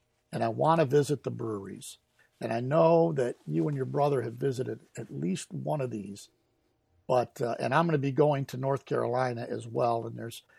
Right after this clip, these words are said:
there's two on my list to visit there. So here we go. I did go to Decorah, Iowa during covid. They had a contest and I won. And so I went to a place called Toppling Goliath.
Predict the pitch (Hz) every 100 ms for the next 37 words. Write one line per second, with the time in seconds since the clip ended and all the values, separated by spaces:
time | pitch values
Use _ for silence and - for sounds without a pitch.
0 | _ - 131 - 196 165 123 120 110 110
1 | 110 - 113 110 107 104 110 101 - -
2 | _ _ 302 - 160 127 131 104 151 170
3 | 147 113 95 - - _ _ _ - 135
4 | 123 202 208 190 170 175 156 - - -
5 | 139 131 135 - _ 127 - - - 175
6 | 98 214 - _ - 143 139 120 101 117
7 | 127 127 156 - 131 101 101 - _ _
8 | _ _ - 107 120 120 - 131 - 127
9 | 123 - 107 113 120 151 117 113 143 _
10 | _ _ - - 127 123 127 120 117 156
11 | 135 165 - - _ _ - 127 - 147
12 | 156 - - 135 123 127 - _ _ _
13 | - 175 185 214 196 196 190 143 135 135
14 | 135 117